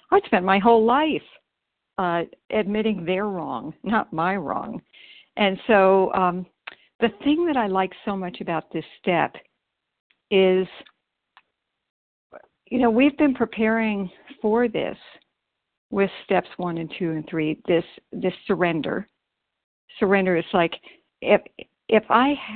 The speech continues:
I have to believe, and I had to believe, I still have to believe, that I cannot fix this myself. I cannot fix my disease. I cannot fix my crazy thinking. I cannot fix my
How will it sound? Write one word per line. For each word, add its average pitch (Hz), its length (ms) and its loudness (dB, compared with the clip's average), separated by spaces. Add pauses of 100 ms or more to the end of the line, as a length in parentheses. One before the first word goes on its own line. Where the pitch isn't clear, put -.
(140)
I 247 120 0
have 262 300 -6 (160)
to 226 80 -6
believe, 180 440 -4
and 170 140 -4
I 170 100 -2
had 175 280 0
to - 60 -2
believe, 160 360 -10
I 160 180 -2
still 202 160 0
have 180 260 -4
to 170 100 -10
believe, 156 380 -10 (840)
that 185 220 6 (1300)
I 214 360 2 (300)
cannot 196 560 -6 (680)
fix 208 200 -4 (160)
this 175 140 -6 (100)
myself. 151 560 -4 (220)
I 185 60 -6
cannot 170 360 -6
fix 175 220 -6
my 151 160 -6
disease. 165 600 -4 (480)
I 175 60 -2
cannot 160 380 -6
fix - 220 -8
my 147 120 -6
crazy 143 400 -10 (100)
thinking. 175 460 -6
I 151 80 -2
cannot 151 380 -10
fix - 180 -12
my 147 180 -8